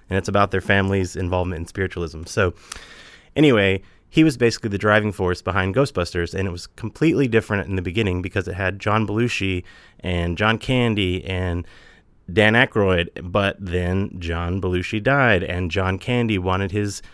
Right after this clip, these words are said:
character to have schnauzers attached to him the whole time. So they were cut, and, you know, obviously they had to recast, and Dan Aykroyd reached out and recruited some members, Bill Murray, Harold Ramis, and director Ivan Reitman, actually. He found him. And so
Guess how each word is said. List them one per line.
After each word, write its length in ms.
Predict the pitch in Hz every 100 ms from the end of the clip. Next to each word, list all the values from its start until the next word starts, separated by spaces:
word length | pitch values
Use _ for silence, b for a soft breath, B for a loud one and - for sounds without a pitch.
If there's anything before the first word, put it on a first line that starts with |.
| b b
character 440 | - 139 120 104
to 80 | 92
have 220 | 87 98
schnauzers 640 | - - 127 131 123 107 90
attached 420 | 90 95 90 -
to 120 | 98 85
him 160 | 92
the 100 | 90
whole 140 | 90 85
time. 260 | 104 87
So 300 | - 143 123
they 180 | 101 151
were 100 | 147
cut, 420 | - 120 95 82
and, 260 | 101 101 98
you 140 | 104 95
know, 140 | 85
obviously 420 | 95 92 - 98 B B B B
they 80 | 135
had 60 |
to 60 | 127
recast, 600 | 123 - 107 95 92 -
and 260 | 101 98 95 b b b b b
Dan 240 | 135 139 139
Aykroyd 320 | - 127 110
reached 320 | 113 117 -
out 180 | 113 101
and 260 | 104 104 95
recruited 500 | - - 147 123 -
some 200 | 117 104
members, 500 | 107 101 101 - - 110
Bill 160 | 95
Murray, 480 | 92 117 123 120 113 92 -
Harold 260 | 101 95
Ramis, 640 | 95 104 110 101 - - - -
and 380 | 107 92 90 98 101
director 520 | 98 104 - 104 -
Ivan 240 | 98 98
Reitman, 300 | 92 107 90
actually. 360 | 87 87 - 85
He 240 | 95 95
found 300 | 87 107 113
him. 220 | 90 80
And 120 | 87 -
so 300 | 117 101